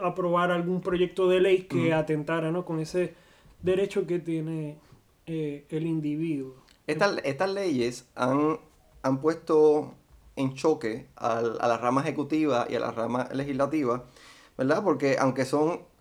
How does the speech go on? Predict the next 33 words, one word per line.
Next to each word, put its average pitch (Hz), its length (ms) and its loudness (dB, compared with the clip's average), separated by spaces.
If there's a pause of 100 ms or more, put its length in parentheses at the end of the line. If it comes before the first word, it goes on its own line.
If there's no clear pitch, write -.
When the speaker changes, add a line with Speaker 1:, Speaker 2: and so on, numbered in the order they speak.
(100)
Speaker 2:
ambos, 156 460 2
este, 131 340 0
ambas 147 260 2
ramas 160 240 0
están 143 180 -2
compartidas 147 420 0
por 135 100 0
el 123 60 -2
mismo 135 160 0
partido 139 260 0
político, 143 480 -4 (520)
este, 131 280 0
las 127 140 6
visiones 160 360 2
han, 147 200 2
han 139 180 4
estado 151 420 2
encontradas, 131 520 -4 (240)
¿verdad? 147 320 -2
Este, 110 640 -2 (320)
la 123 200 2
posición 131 480 0
de 147 60 6
la 147 100 6
legislatura 143 720 2
ti-, 123 140 -6
tiende 127 400 -2
a 135 280 4
irse 135 220 -2
un 131 120 -4
poco 131 260 -2
más 127 180 2
religiosa 143 560 -2